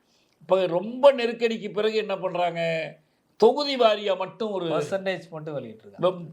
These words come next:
Speaker 1: பர்சன்டேஜ் முதல்ல.
Speaker 2: முதல்ல வெளியிட்டாங்க.
Speaker 1: இப்ப பின்னால என்ன பண்ணாங்கன்னா, எண்ணிக்கையை வெளியிடுறாங்க.
Speaker 2: ம்.
Speaker 1: ஆனா அந்த எண்ணிக்கை ஒரு மொத்த தொகுதிக்கு தான் இருக்கு.
Speaker 2: ம்.
Speaker 1: ஒரு சாவடிக்கு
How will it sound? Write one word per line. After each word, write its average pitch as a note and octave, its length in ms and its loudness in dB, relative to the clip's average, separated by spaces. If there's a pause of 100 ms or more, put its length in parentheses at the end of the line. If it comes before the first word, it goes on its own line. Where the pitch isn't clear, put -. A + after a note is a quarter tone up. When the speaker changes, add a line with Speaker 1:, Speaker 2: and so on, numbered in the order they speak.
Speaker 1:
பர்சன்டேஜ் A3 580 4
முதல்ல. D#3+ 340 2
Speaker 2:
முதல்ல C#3 200 -8
வெளியிட்டாங்க. A2+ 420 -20 (100)
Speaker 1:
இப்ப E3 180 -8
பின்னால B3+ 480 6
என்ன A3+ 180 0
பண்ணாங்கன்னா, G3+ 500 -4
எண்ணிக்கையை B3 460 -2
வெளியிடுறாங்க. D#3+ 540 -2 (140)
Speaker 2:
ம். A2 160 -20 (320)
Speaker 1:
ஆனா G#3+ 200 4
அந்த F#3+ 220 0
எண்ணிக்கை C4+ 580 -2
ஒரு G#3+ 200 -4
மொத்த G3+ 300 2
தொகுதிக்கு A#3 460 -4
தான் G#3 180 2
இருக்கு. C3+ 260 -14 (480)
Speaker 2:
ம். A2 240 -20
Speaker 1:
ஒரு F3 240 0
சாவடிக்கு B3+ 680 2